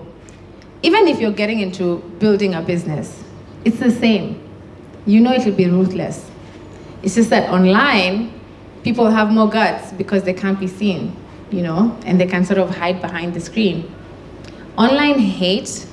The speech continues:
I think the first thing you need to realize is it's going to happen. That's the first step. Just already know it's going to happen. People are gonna come and talk. They're gonna talk crap about whatever it is you're trying to do,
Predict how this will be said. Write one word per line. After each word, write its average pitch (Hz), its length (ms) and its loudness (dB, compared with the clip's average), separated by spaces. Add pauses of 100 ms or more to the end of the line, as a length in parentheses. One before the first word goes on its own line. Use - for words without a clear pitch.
(100)
I 185 100 0
think 202 560 2 (360)
the 190 80 4
first 233 320 2
thing 226 180 0
you 196 80 2
need 202 140 2
to 185 100 -2
realize 180 400 0
is 165 120 -12
it's 170 140 -10
going 175 240 -8
to 180 100 -10
happen. - 460 -12 (760)
That's 202 180 2
the 202 100 4
first 170 280 -6
step. 98 260 -8 (200)
Just 220 300 2
already 226 420 2
know 226 160 2
it's 190 160 0
going 180 200 -4
to 180 80 -4
happen. 165 300 -8
People 226 240 0
are 202 100 2
gonna 196 200 -2
come 190 220 -4
and 175 100 -6
talk. 170 300 0 (960)
They're 254 180 2
gonna 262 260 0
talk 185 320 0
crap - 240 -6
about - 400 -8 (360)
whatever 170 300 -2
it 156 220 -2
is 160 200 -4
you're - 80 -10
trying 165 320 -10
to - 40 -18
do, 156 200 -10